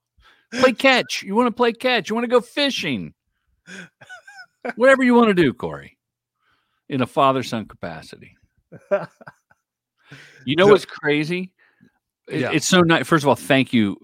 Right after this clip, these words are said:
Speaker 1: I, I appreciate you saying that. I am a f-, I, I try to be a fun dad,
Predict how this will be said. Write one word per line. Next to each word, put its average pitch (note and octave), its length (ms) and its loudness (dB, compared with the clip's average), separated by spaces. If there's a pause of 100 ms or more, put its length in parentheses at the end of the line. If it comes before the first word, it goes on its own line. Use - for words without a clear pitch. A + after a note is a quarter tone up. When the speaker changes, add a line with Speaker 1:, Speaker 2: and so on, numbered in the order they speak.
(140)
Speaker 1:
I, A#2 220 -10
I A#2 100 -6
appreciate A2+ 420 -6
you A2 60 -8
saying G#2+ 300 -4
that. G2 160 -4 (140)
I G#2+ 160 -4
am A2 200 0
a G#2 40 0
f-, - 420 -14
I, G#2+ 280 -2
I - 40 -6
try A#2 240 0
to A2 80 -2
be G2 100 -4
a F2+ 40 -6
fun G2 300 -4
dad, F2 380 -6